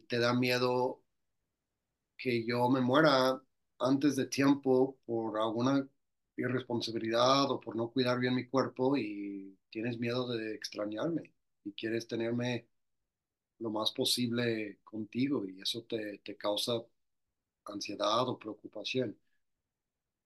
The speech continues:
Y al último, dices, "Creo que en un nivel más profundo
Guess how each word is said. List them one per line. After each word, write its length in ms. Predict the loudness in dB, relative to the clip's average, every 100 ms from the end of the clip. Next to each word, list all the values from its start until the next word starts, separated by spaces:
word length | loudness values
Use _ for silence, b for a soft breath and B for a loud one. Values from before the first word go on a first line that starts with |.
| _
Y 260 | -2 0 2
al 140 | 2 4
último, 680 | 4 6 6 8 4 2 -4 _ _
dices, 280 | -10 -8 -8
"Creo 220 | -2 -2
que 100 | 0
en 80 | -2
un 120 | 2
nivel 260 | 2 2 0
más 260 | 0 -2 -2
profundo 760 | -2 0 2 4 2 -2 -8